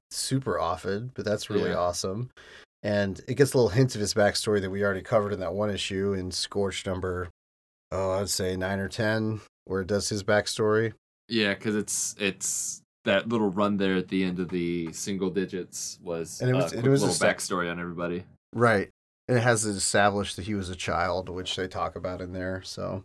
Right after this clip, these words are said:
Speaker 2: Yeah.
Speaker 1: a child they tried to turn into a saint and ended up warping him and killing him.
Speaker 2: Yeah. That's, that's meddling with children, not a good idea. And then also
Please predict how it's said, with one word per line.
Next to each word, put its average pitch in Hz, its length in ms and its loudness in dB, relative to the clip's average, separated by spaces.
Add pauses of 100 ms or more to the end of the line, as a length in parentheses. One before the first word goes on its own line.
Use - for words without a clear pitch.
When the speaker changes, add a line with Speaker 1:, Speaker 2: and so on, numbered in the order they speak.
(160)
Speaker 2:
Yeah. 76 240 -4 (340)
Speaker 1:
a - 60 -8
child 127 340 6
they 120 60 2
tried 120 160 2
to 123 80 0
turn 151 220 4
into 160 220 2
a 147 40 2
saint 151 540 0
and 92 480 -2
ended 104 340 -4
up 104 140 2 (500)
warping 101 540 -2
him 95 260 0
and 92 160 -4
killing 139 320 2
him. 62 320 -8 (380)
Speaker 2:
Yeah. 104 300 0 (260)
That's, 90 460 -6
that's - 380 -16 (520)
meddling 151 480 0
with 151 80 -2
children, 104 480 -2
not 123 160 0
a - 20 -2
good 120 180 -2
idea. 113 440 -4 (460)
And 98 100 -2
then 98 400 0
also 104 480 2